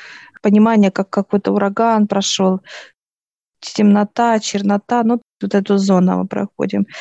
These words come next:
как безжизненную, я бы так сказала. Проходим и заходим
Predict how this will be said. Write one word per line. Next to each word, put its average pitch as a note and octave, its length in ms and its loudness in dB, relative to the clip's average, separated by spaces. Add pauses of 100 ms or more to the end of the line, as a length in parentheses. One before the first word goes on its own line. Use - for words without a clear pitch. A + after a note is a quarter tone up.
(240)
как G#3 320 0
безжизненную, F#3+ 1040 2
я F#3+ 120 2
бы F#3+ 120 -4
так F#3 260 -4
сказала. F#3 680 -4 (960)
Проходим A#3 600 0
и A3 320 0
заходим G3 920 0